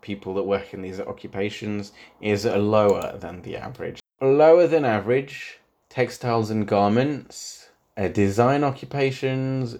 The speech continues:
conservation and environment professionals, and I'm going up, so we're getting better and better. Therapy professionals, health professionals,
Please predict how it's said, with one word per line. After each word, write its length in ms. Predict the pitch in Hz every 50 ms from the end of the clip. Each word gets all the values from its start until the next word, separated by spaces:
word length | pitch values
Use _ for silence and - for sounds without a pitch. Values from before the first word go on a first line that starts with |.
| - _
conservation 640 | - - 135 131 123 113 110 127 131 131 127 131 131
and 160 | 123 120 117
environment 800 | 107 107 107 104 101 107 110 117 123 127 127 127 123 120 117 120
professionals, 1000 | - 123 113 - 123 120 123 - - 123 120 120 120 120 123 123 123 117 113 113
and 280 | - - - - 92 90
I'm 120 | 90 92
going 400 | 95 98 101 101 101 101 95 - -
up, 320 | - 104 113 98 - - -
so 320 | - 95 95 92 92 92
we're 200 | 90 - 95 92
getting 280 | 92 95 78 95 98 92
better 300 | 95 90 - - - 90
and 120 | 90 85
better. 460 | 110 113 117 113 - - 123 120 120
Therapy 540 | 117 117 - 110 113 120 117 113 - 120 113
professionals, 800 | 113 - 117 110 - 113 110 110 - - 113 113 110 110 107 104
health 280 | - 104 101 101 - -
professionals, 760 | - - 110 - - 110 110 - - 110 107 107 107 104 -